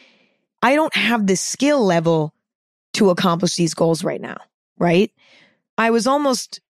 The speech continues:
expecting a miracle to happen or something. And it's okay that I didn't have the skill set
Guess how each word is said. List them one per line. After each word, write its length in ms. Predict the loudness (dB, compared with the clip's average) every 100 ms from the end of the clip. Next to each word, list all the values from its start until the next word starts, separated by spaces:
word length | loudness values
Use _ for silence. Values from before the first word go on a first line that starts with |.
| _
expecting 580 | -4 -2 0 -2 0 0
a 40 | 2
miracle 480 | 2 2 0 -4
to 60 | -4
happen 360 | -8 -10 -10 -10
or 100 | -10
something. 460 | -12 -14 -14 -16 -20 _ _ _ _ _ -2
And 500 | 0 0 0 0 -2 _ _ _
it's 180 | -2 0
okay 320 | -2 0 0
that 160 | 2 2
I 80 | 0
didn't 200 | 0 0
have 140 | -2
the 80 | -4
skill 300 | -6 -4 -4
set 260 | -4 -6